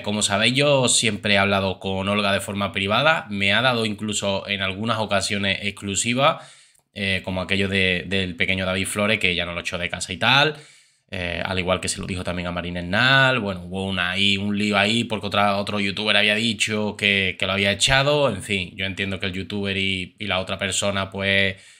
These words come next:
a lo mejor le convenía decir esto, o a ese youtuber le convenía decir esto, en fin, ahí no voy a entrar. Lo que voy a entrar es, es en, en, en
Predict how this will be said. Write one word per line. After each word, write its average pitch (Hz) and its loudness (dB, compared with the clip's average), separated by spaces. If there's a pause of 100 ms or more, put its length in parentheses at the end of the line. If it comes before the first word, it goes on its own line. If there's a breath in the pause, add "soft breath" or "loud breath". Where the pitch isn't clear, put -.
(160 loud breath)
a 101 -2
lo 98 2
mejor 98 0
le 101 2
convenía 98 -2
decir 95 -2
esto, 113 0
o 98 0
a 101 0
ese 101 0
youtuber 98 -2
le 95 0
convenía 95 -2
decir 98 0
esto, 127 0
en 98 -4
fin, 98 -2 (360 loud breath)
ahí 110 0
no 113 2
voy 107 2
a 101 6
entrar. 95 -2 (260 loud breath)
Lo 101 0
que 95 0
voy 104 4
a 117 6
entrar 113 4
es, 107 2
es 110 0
en, 101 2
en, 95 -2
en 92 -8